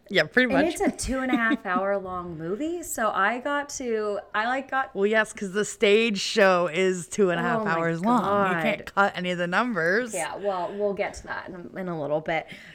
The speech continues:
Speaker 2: But
Speaker 1: <laughs>
Speaker 2: I, <laughs> I got to the point where I was like, "Wait, this is just Romeo and Juliet." And so then I
Speaker 1: Mm-hmm.
Speaker 2: was just, like, really, I had to pee, and I was, like, I had to pee since before the whole, like, th-,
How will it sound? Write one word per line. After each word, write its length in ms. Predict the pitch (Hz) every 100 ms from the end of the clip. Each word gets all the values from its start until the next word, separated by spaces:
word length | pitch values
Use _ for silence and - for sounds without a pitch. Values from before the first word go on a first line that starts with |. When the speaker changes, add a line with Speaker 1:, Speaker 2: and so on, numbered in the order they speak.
| -
Speaker 2:
But 360 | 240 214 196 - - -
Speaker 1:
<laughs> 200 | - 202
Speaker 2:
I, 380 | 220 240 262 269 -
<laughs> 140 | 605 -
I 160 | 302 -
got 200 | - 359
to 80 | 370
the 100 | 349
point 300 | - 233 208
where 100 | 226
I 140 | 226 226
was 180 | 220
like, 260 | 240 214 202
"Wait, 380 | - 165 147 -
this 200 | 220 240
is 160 | 294
just 500 | 226 196 180 175 180
Romeo 500 | 214 196 196 202 185
and 140 | 190 185
Juliet." 720 | 190 180 180 160 151 175 - - - - 180 - -
And 220 | 208 208
so 220 | - 226
then 220 | 202 196
I 100 | 214
Speaker 1:
Mm-hmm. 80 | 220
Speaker 2:
was 100 | 214
just, 200 | 202 180
like, 200 | 180 156
really, 540 | 175 170 165 160 151 - -
I 60 |
had 160 | 185 214
to 60 | 208
pee, 500 | - 165 160 156 -
and 120 | 165
I 140 | 160 151
was, 260 | 156 151 -
like, 160 | 143
I 140 | - 269
had 80 | 339
to 80 |
pee 200 | - 208
since 300 | 190 196 160
before 880 | - 175 - - 180 175 165 165 160
the 100 | 160
whole, 200 | 170 175
like, 260 | 165 151 147
th-, 100 | -